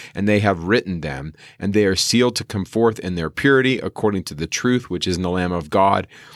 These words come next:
in the own due time of the Lord, unto the house of Israel." So my contention is,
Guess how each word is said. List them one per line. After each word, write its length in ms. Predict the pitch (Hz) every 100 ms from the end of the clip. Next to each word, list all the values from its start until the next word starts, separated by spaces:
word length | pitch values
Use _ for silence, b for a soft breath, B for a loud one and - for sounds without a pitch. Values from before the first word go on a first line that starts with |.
| B B
in 320 | 117 127 135
the 200 | 113 117 -
own 320 | 110 113 113
due 140 | 107
time 280 | 101 104 104
of 40 | 101
the 100 | 104
Lord, 320 | 104 92 87 -
unto 280 | 101 104
the 100 | 101
house 260 | 95 95 90
of 120 | 90
Israel." 340 | 95 87 85 78 B B
So 120 | B 117
my 160 | 107
contention 560 | 104 101 - 127 - 101
is, 240 | 92 92